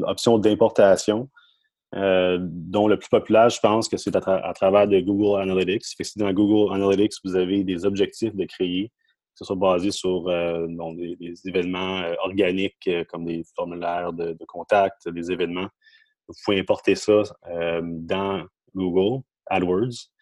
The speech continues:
Euh, puis pour ceux-là qui utilisent des, euh, des gros C R M, euh, de genre de Salesforce et Firebase, là, il y a moyen aussi de,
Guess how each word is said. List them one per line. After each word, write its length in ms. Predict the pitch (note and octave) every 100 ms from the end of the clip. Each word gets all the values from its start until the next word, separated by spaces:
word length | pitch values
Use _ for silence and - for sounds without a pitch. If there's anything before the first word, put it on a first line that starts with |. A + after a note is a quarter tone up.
| _ _ _ -
Euh, 340 | F2+ F2+ F#2 F2
puis 100 | -
pour 200 | G2+ A2
ceux-là 260 | - G#2+ A2
qui 160 | A2 G#2
utilisent 400 | - G2+ G#2+ G2
des, 300 | F#2+ F#2+ F#2
euh, 120 | F2
des 120 | F2+
gros 180 | F2+ G2
C 180 | - F#2+
R 280 | F2 F2
M, 340 | F#2+ F#2+ F#2+ F2+
euh, 360 | E2+ E2 E2
de 120 | E2 E2
genre 260 | E2+ F2
de 300 | E2+ E2 D#2+
Salesforce 840 | D#2 G2 E2 - F2+ F#2 F2+ -
et 240 | E2 E2 D#2+ -
Firebase, 560 | F#2+ E2+ E2 F2 - F2+
là, 180 | F2+
il 240 | F2 E2 E2
y 80 | F2
a 20 |
moyen 280 | F#2 F#2+ F#2
aussi 320 | - - F#2+
de, 360 | F2+ E2+ D#2